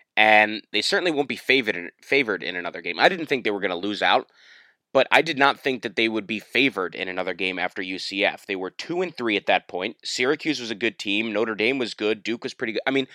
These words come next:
it, it just wasn't, it didn't seem feasible that Pitt would have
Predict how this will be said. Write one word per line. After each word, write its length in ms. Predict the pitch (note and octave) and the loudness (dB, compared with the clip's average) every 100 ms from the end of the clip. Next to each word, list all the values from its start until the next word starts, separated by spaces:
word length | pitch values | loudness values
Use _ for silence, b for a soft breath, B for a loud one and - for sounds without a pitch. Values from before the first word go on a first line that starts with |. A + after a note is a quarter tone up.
| B B B _ | B B B _
it, 160 | - C3 | -8 -8
it 220 | - D#3 | -4 -4
just 220 | C#3+ F#3 D#3 | -2 -4 2
wasn't, 460 | F#3 F#3 G3 F3 _ _ _ _ _ _ _ - _ _ | 2 2 -2 -4 _ _ _ _ _ _ _ -20 _ _
it 120 | C3+ | -2
didn't 160 | A3+ A#3 | 0 0
seem 240 | - G3 | -2 -2
feasible 520 | - F3+ F#3+ C3 E2 | -6 -8 -4 -6 -6
that 180 | E2 G2 | -8 -8
Pitt 180 | - C#3+ | -2 -2
would 200 | - B2 | 0 -4
have 440 | A2 A#2 A#2 G#2 | 0 2 2 0